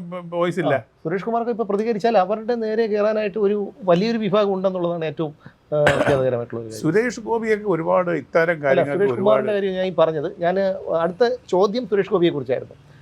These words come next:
Speaker 2: ഞാൻ, ഓ, ചോദിക്കട്ടെ, നമുക്ക് ആ വിഷയം അവിടെ നിർത്താം. സുരേഷ് ഗോപിയുടെ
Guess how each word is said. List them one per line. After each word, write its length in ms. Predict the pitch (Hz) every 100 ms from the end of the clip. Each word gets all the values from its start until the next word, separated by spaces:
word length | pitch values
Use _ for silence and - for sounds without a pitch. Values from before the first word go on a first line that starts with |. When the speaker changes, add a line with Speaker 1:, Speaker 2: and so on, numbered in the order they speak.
| - -
Speaker 2:
ഞാൻ, 140 | 240 220 196 160 151 202
ഓ, 120 | 190
ചോദിക്കട്ടെ, 400 | 160 156 127 127
നമുക്ക് 140 | 147 160
ആ 260 | 165 170 170 175 202
വിഷയം 200 | 160 151
അവിടെ 100 | 135
നിർത്താം. 320 | 127 - 139 - _ - -
സുരേഷ് 240 | - 240 -
ഗോപിയുടെ 320 | 214 202 185